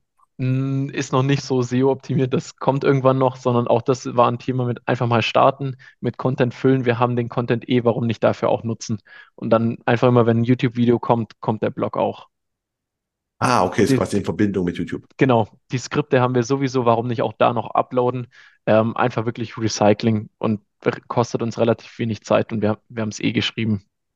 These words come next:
Speaker 2: Ja, das stimmt. Also, also, ich, ich sehe nämlich bei allen Sachen, also, es ist sehr ökonomisch gedacht, ne? Also so Content Recycling, genau. Also wo man sagt, so, okay, wenn ich eh das hier mache, kann ich's auch noch,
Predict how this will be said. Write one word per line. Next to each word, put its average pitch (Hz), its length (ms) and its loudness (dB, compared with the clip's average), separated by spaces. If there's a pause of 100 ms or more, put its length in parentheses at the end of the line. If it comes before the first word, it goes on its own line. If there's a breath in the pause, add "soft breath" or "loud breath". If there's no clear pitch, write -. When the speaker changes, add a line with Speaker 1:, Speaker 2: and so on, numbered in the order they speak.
(560)
Speaker 2:
Ja, 117 80 6
das 120 80 6
stimmt. 160 260 2
Also, 95 160 4
also, 101 760 2
ich, - 140 -10
ich - 120 -8
sehe 131 180 6
nämlich 92 160 0
bei - 100 0
allen 104 180 2
Sachen, 104 260 0
also, 87 240 -2
es 90 200 -6
ist 101 140 -10
sehr - 380 4
ökonomisch 120 760 2
gedacht, - 380 -4
ne? 98 120 0
Also 98 160 0
so 92 140 0
Content 127 340 0
Recycling, 76 400 -4
genau. 90 360 2
Also 71 240 -4
wo 76 40 -4
man 80 100 0
sagt, 82 200 0
so, 85 60 2
okay, 98 200 2
wenn 85 80 4
ich - 80 -4
eh 98 80 -2
das 90 160 -2
hier 107 140 2
mache, 104 140 0
kann - 180 -4
ich's 87 100 -2
auch 87 100 2
noch, 85 220 -2